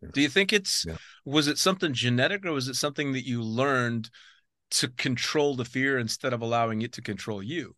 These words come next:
Speaker 2: 'Cause, I mean, obviously it's a very fine line bef-, between fear and panic.
Speaker 1: Yeah, it's definitely learned.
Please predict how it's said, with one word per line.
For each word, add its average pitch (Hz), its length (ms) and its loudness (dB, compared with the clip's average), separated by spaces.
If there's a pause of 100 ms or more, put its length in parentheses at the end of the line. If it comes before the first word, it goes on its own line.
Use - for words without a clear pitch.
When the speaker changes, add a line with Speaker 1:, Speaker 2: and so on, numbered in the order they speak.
Speaker 2:
'Cause, 147 320 0 (420)
I 160 60 4
mean, 135 160 6
obviously 156 500 2
it's 110 140 0
a 117 60 -2
very 156 200 2
fine 143 360 4
line 160 280 0
bef-, - 360 -8
between 123 380 -2
fear 135 340 0
and 101 180 -6
panic. - 560 -4 (1080)
Speaker 1:
Yeah, 82 300 2 (520)
it's 110 180 8
definitely 131 420 10
learned. 82 300 4